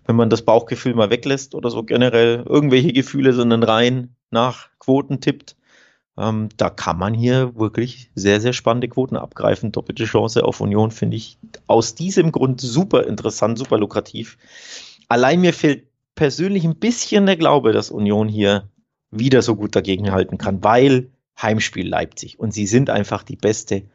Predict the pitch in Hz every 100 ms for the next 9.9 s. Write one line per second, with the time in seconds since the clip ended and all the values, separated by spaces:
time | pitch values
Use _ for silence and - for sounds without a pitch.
0 | _ - 104 104 98 98 98 - 95 101
1 | 104 95 101 101 98 - 123 147 127 131
2 | 135 113 104 104 101 - 95 104 101 -
3 | - _ - 110 147 151 151 139 120 117
4 | 120 120 - 117 107 107 107 101 107 -
5 | _ - 101 101 117 107 107 151 165 143
6 | 127 131 143 123 113 104 98 101 107 98
7 | 98 95 95 95 _ _ _ 95 95 95
8 | - 87 98 - 98 95 95 - - 113
9 | 104 101 - 101 98 110 113 -